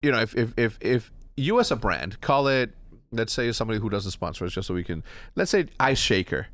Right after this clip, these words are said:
okay? Ice Shaker cups. If they want to sell Ice Shaker cups and they're, like, only segmenting it to just gaming because they want the gamers,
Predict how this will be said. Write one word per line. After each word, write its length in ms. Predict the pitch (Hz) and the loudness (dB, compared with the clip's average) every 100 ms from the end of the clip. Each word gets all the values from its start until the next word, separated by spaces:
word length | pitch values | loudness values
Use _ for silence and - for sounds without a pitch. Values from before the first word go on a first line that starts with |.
| - 98 | -10 -6
okay? 240 | - 107 | -2 0
Ice 180 | 123 156 | 2 0
Shaker 300 | - 151 - | 0 -2 -2
cups. 400 | 117 - - - - - - - | -2 -2 -2 -6 -12 -16 -8 -2
If 160 | 120 | 0
they 160 | 175 208 | 4 6
want 240 | 196 180 | 6 2
to 80 | 139 | 0
sell 480 | - 135 123 107 101 | 0 2 4 2 0
Ice 200 | 120 131 | 0 0
Shaker 280 | - 127 - | 0 -2 -2
cups 440 | - 127 92 - - | 2 4 2 0 -2
and 160 | 113 113 | 0 2
they're, 160 | 120 | 4
like, 200 | 120 110 107 | 6 4 2
only 200 | 131 127 | 2 2
segmenting 640 | - 120 120 117 113 107 | 2 2 2 0 0 0
it 120 | 104 | -2
to 160 | - 101 | 0 -2
just 440 | 90 120 113 - - | 0 2 2 0 -2
gaming 420 | 110 123 160 165 | 0 0 -2 -2
because 240 | 120 110 | -2 -2
they 80 | 104 | 0
want 220 | 101 101 | -2 -4
the 60 | 90 | -4
gamers, 420 | 104 117 180 208 | -2 0 -2 -4